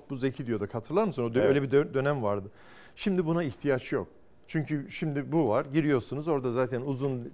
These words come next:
Speaker 1: dere, kısa dere, uzun, yüksek dağ, bunlar biliniyor. Beyninizi bunlarla boşuna doldurmanıza gerek yok. Ama bizim testler halen daha bunu ölçüyor. Dolayısıyla, e, biraz önceki raporda ifade edilen önerilere tamamen katılıyorum.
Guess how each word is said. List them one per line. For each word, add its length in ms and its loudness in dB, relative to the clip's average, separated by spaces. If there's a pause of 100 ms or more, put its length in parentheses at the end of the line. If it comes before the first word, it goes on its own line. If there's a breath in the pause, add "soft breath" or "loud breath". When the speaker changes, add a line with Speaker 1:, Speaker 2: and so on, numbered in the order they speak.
Speaker 1:
dere, 340 4
kısa 360 0
dere, 180 4
uzun, 420 -2 (320 loud breath)
yüksek 400 0
dağ, 180 6
bunlar 300 0
biliniyor. 440 0 (460 soft breath)
Beyninizi 420 4
bunlarla 380 2
boşuna 580 -2
doldurmanıza 520 0
gerek 300 2
yok. 140 -4
Ama 180 -2
bizim 240 0
testler 380 0
halen 300 2
daha 100 6
bunu 140 0
ölçüyor. 420 0 (380 soft breath)
Dolayısıyla, 680 2
e, 220 4
biraz 180 2
önceki 320 -2
raporda 440 2
ifade 440 4
edilen 260 0
önerilere 480 2
tamamen 440 -2
katılıyorum. 580 -4